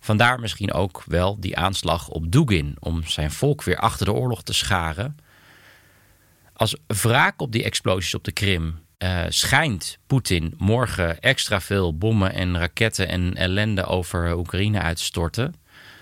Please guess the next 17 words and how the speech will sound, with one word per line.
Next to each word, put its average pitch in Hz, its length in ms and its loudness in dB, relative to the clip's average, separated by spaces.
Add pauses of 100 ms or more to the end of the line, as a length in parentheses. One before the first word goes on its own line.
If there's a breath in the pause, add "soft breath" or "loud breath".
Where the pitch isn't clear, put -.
(120 loud breath)
Dat 90 200 0
meldt 90 280 0
in 95 100 0
ieder 95 140 0
geval 87 300 -2
de 85 80 0
Amerikaanse 87 640 0
inlichtingendienst. 92 960 0 (160 soft breath)
Morgen 98 320 0
is 87 120 -2
de 92 80 -2
dag 95 260 2
van 87 160 0
de 82 120 -2
onafhankelijkheid 90 840 0
in 82 100 -2
Oekraïne. 78 560 -2